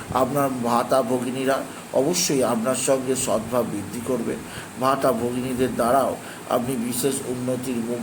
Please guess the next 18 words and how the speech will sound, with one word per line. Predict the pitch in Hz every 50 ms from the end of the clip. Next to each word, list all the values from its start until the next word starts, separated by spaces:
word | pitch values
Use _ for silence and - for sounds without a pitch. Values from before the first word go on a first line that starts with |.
| -
দেখতে | 120 117 113 - - 135
পাবেন | 120 131 127 117 123 117 113 - - - - - - - -
আপনি | - 117 110 113 127
যদি | 120 120 127 117 117 127 123 117 123 - - - - - -
সিংহ | 123 120 120 123 120 120
রাশির | 110 104 110 120 120 - 135 127 117 107 -
জাতক | 117 117 113 120 120 110 101 120
জাতিকা | 110 107 - 107 - 107 104 - 85
হন। | 71 - - - - - - - - - -
তবে | 131 127 131 127
সিংহ | - - 139 131 127 131
রাশি, | 135 131 127 127 131 127 - 165 165 - - - - - - -
কোথাও | 151 156 147 151 139 135 131 131 127
পড়ে | 127 127 131 135
গিয়ে | - - 127 143 165 -
আপনার | - 104 - - - 127 123
আঘাত | 113 107 113 113 113 123 120 123 - 117
লাগতেই | 110 104 101 104 101 127 127